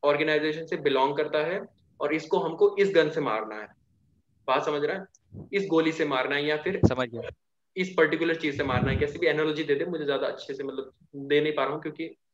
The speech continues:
Speaker 1: थोड़ा simplify बहुत ज्यादा करना है। तो
Speaker 2: नहीं, नहीं, ठीक है, समझ गए कि मतलब यही कि vaccine जो भी है वो एक basically क्या होती है, वही virus होती है लेकिन कमजोर होती है।
Speaker 1: हाँ, यहाँ
Speaker 2: और इतना कम-,
Speaker 1: कमजोर,
Speaker 2: वो
Speaker 1: हाँ।
Speaker 2: क्या करेगी, हमारे immune system को trigger करेगी,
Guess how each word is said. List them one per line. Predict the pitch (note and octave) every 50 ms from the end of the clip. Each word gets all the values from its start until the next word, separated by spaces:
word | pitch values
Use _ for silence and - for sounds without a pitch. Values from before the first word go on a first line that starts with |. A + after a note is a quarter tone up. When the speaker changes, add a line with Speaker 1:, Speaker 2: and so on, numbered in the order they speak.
| _ -
Speaker 1:
थोड़ा | D#3 D3+ D3
simplify | - D#3 D#3 E3+ D#3+ - D#3+ D3+
बहुत | D3 C3+ C3+ C3+
ज्यादा | C3 B2 B2 A#2
करना | A#2 A2 G#2 - G2
है। | G2 - _ _ _ _ _ _ _ _ _ _ _ _ _ _ _ _ _ _ _ _ _ _ _ _ _
तो | D#3 D3+ D3 C#3+ - - - - _ _ _ _ _ _ _ _ _ _ _ _ _ _ _ _ _ _ _ _ _ _ _ _
Speaker 2:
नहीं, | F3+ F#3+
नहीं, | G3 E3+ C3+ -
ठीक | - F3 E3+ E3
है, | E3+
समझ | - D#3+ D#3+ E3 E3
गए | D3 D3+ D#3+
कि | - - E3+
मतलब | E3 D#3 E3 D#3+ D3
यही | D3 D3+ D#3 D#3
कि | - - F#3
vaccine | C#3+ C#3 B2+ - - D#3 -
जो | C#3+ C#3
भी | C#3+
है | D3+
वो | D3+ D3+
एक | D#3 D3 C3+ C3+
basically | C#3+ C#3 - D3 - D3 D3 D3
क्या | - D#3 D3
होती | C3+ - - C3
है, | B2+ B2+ C3 _ _ - - - - _
वही | - - C3+ D3 G3
virus | G3+ F#3+ E3 E3 F3 - D3
होती | C3+ - - C3 D#3
है | G3
लेकिन | G#3+ G3+ G#3 - - F#3+
कमजोर | F3+ - D3 D#3+ D#3 C#3
होती | B2 - - A#2+ A2+
है। | A2 A2
Speaker 1:
हाँ, | - _ _ _ _ - - - - _ -
यहाँ | D3 D3 D3+ E3+
Speaker 2:
और | F3+ D#3
इतना | F3+ E3+
कम-, | G3 G3
Speaker 1:
कमजोर, | F#3+ F3+ F3+ F3+ -
Speaker 2:
वो | C#3+ D#3 E3+
Speaker 1:
हाँ। | D#3+ D#3 D3
Speaker 2:
क्या | F3 F3+ F#3
करेगी, | - F#3+ F#3 F#3+ F3+ G3+ G#3+ G#3
हमारे | G3 - D3 D3 D#3+ F3 E3+
immune | E3 D#3+ D#3+ E3+ E3+
system | - - - - E3+
को | E3 - - F3
trigger | E3 - E3 D#3 D#3+ F#3 G3
करेगी, | G3+ G3 F#3+ F#3+ F#3 G#3